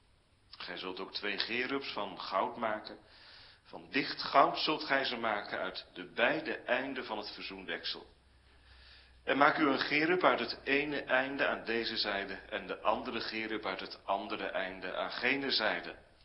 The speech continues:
Uit het verzoendeksel zult gij de gerubs maken, uit deszelfs beide, beide einden. En de gerubs zullen hun beide vleugels omhoog uitbreiden, bedekkende met hun vleugels het verzoendeksel,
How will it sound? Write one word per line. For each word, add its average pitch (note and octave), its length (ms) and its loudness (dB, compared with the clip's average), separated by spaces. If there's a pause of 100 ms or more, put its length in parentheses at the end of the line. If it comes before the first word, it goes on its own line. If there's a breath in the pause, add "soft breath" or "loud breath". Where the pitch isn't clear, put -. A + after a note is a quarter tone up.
(640 loud breath)
Uit C#3 160 6
het C3+ 140 2
verzoendeksel D#3+ 880 0
zult C#3 280 -2
gij B2 300 0
de G#2 120 -4
gerubs A2+ 560 -6
maken, F2+ 420 -6 (680 soft breath)
uit G#2+ 240 -2
deszelfs F#2 560 0
beide, G2 500 -4 (240)
beide G#2 340 0
einden. F2 380 -2 (840)
En G#2 80 -6
de G#2+ 60 0
gerubs D#3+ 400 2
zullen C#3 180 2
hun B2 120 -2
beide D3 300 4
vleugels D3+ 380 -2
omhoog B2 480 -2
uitbreiden, G2+ 720 -2 (760 loud breath)
bedekkende D3+ 580 0
met C3 340 0
hun B2 240 -4
vleugels A#2 520 -2
het G2+ 160 -8
verzoendeksel, F#2+ 920 -8